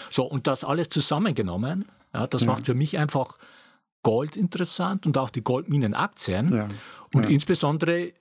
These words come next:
Speaker 1: in Verbindung mit, äh, deren Hedge-Funktion, äh, im Krisenfall.
Speaker 2: Mhm. Ja, aber ich, äh, kann das auch fundamentale Gründe haben, dass die Goldminenaktien jetzt so im Verhältnis zu Gold so niedrig sind?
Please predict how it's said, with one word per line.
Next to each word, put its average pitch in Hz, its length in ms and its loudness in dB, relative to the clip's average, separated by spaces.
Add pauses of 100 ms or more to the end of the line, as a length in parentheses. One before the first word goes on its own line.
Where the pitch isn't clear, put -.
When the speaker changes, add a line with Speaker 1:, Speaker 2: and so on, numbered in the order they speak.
(320)
Speaker 1:
in 151 200 4
Verbindung 147 720 2
mit, 147 240 0
äh, - 40 -18 (380)
deren 120 220 2
Hedge-Funktion, 113 1120 0
äh, 117 280 -2
im 135 140 2
Krisenfall. 127 600 -2 (460)
Speaker 2:
Mhm. 101 320 -4 (580)
Ja, 147 100 2
aber 139 120 -4
ich, 139 160 -6
äh, 143 140 -6
kann 143 200 -2
das 147 140 -2
auch 139 100 -2
fundamentale 139 680 -4
Gründe 101 340 -6
haben, 98 180 -4
dass 98 100 -2
die 113 140 -8
Goldminenaktien 104 840 -4
jetzt 104 220 -8
so 107 340 -4 (360)
im 127 100 0
Verhältnis 123 340 0
zu 123 140 -4
Gold 131 320 -2
so 131 80 -2
niedrig 92 420 -4
sind? - 520 -10